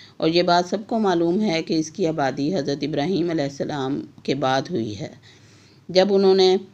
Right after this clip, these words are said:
हज़रत हाजरा अलैहिस्सलाम और अपने बेटे इस्माईल अलैहिस्सलाम को वहाँ आबाद किया था और फिर जुरहम कबीला वहाँ आकर आबाद हुआ था।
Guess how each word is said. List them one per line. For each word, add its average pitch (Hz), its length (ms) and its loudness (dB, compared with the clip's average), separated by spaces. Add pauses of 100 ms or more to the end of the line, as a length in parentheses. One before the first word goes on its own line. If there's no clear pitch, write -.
(260)
हज़रत 175 300 2
हाजरा 160 360 2
अलैहिस्सलाम 165 580 2
और 156 80 4
अपने 156 240 2
बेटे 156 340 2
इस्माईल 165 440 -2
अलैहिस्सलाम 156 720 -2
को 147 160 -4
वहाँ 151 300 -4
आबाद 127 380 -4
किया 127 300 -6
था - 240 -14 (400)
और 156 180 0
फिर 185 260 0 (260)
जुरहम 185 380 0
कबीला 156 420 2
वहाँ 147 340 -2
आकर 139 260 -6
आबाद 127 400 -4
हुआ 117 300 -8
था। 117 240 -16